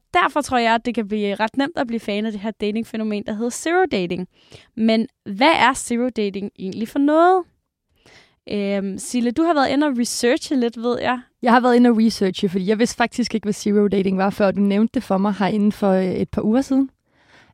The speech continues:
Speaker 2: Øhm, og jeg vil sige, at jeg er sindssygt dårlig til engelsk.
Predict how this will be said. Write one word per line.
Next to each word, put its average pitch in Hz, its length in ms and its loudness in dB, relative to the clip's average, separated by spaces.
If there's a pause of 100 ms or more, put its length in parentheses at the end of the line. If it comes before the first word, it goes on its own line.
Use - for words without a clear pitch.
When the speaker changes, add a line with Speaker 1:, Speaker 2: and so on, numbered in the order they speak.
(160)
Speaker 2:
Øhm, 208 600 4 (100)
og 214 60 6
jeg 220 80 6
vil 220 120 6
sige, 294 240 4 (640)
at 208 180 2 (480)
jeg 226 180 0
er 208 40 2
sindssygt 233 500 0
dårlig 202 280 4
til 220 180 6
engelsk. 190 320 -2